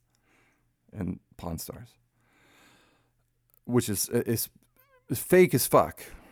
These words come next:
The reason I bring up Pawn Stars being fake as fuck is, well, I mean, it's not, it's not fake. It's, it's really staged. And some of the,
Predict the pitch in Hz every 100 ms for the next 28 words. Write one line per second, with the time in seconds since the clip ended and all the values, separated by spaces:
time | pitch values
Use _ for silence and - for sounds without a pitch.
0 | - _ _ _ - 110 123 123 117 107
1 | 113 101 - 107 - 101 92 98 95 95
2 | 92 - 107 104 95 135 165 151 208 -
3 | 208 - - - - - - 123 131 -
4 | - - - 123 107 104 - 104 110 151
5 | 165 - - 117 117 117 110 - - _
6 | _ - - _ _ _ _ - 113 110
7 | 107 - 147 151 135 123